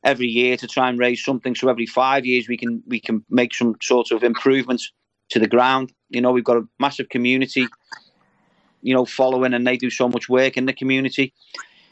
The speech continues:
So all these things are important. And when we get it, you know, when we've played seven games and we've, I think we've earned the right to maximise wherever we can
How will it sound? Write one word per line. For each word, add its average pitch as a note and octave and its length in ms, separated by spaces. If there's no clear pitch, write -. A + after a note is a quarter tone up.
So D#3 100
all G3 160
these G3+ 140
things F3 240
are D#3 40
important. D3 500
And C3 120
when D3+ 100
we D#3+ 60
get D3+ 160
it, - 100
you C#3+ 100
know, C#3 120
when D3 160
we've D3 160
played D3 220
seven C#3+ 300
games C3 400
and B2 120
we've, A#2+ 200
I A2 60
think C3+ 160
we've B2+ 120
earned B2+ 200
the A#2+ 60
right B2+ 320
to A#2+ 100
maximise B2 580
wherever B2 400
we A#2 140
can B2 320